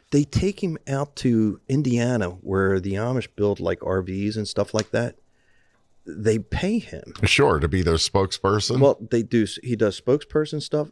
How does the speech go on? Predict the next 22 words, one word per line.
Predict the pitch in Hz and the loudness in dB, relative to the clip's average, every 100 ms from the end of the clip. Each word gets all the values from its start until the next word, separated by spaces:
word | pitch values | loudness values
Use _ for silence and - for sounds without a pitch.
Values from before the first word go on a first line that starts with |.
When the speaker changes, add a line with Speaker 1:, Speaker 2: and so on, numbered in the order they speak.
| _ | _
Speaker 1:
And | 107 107 | -2 0
not | 117 131 | 0 0
only | 123 117 | 0 2
does | 110 101 | 2 0
he | |
do | 101 101 | -2 -2
that, | 104 127 - _ _ _ _ | 0 -2 -4 _ _ _ _
he | - 127 | -4 4
goes | 143 143 | 6 6
around | 120 127 131 131 | 2 -2 -2 -2
on | 107 | -2
a | 92 | 0
golf | 98 123 147 | 2 2 0
cart, | - 87 95 - _ _ _ | -4 -4 -4 -8 _ _ _
<laughs> | _ _ | _ _
on | 113 104 | -12 -6
an | 143 117 | -4 0
electric | 123 185 - 123 - | 2 0 0 -4 0
golf | 110 87 - | -2 -2 -6
cart, | - 90 - - - - - - _ _ _ | -6 0 0 0 -6 -20 -20 -20 _ _ _
and | 135 120 113 101 - | -2 0 0 -4 -6
Speaker 2:
<laughs> | 104 - - | -8 -6 -14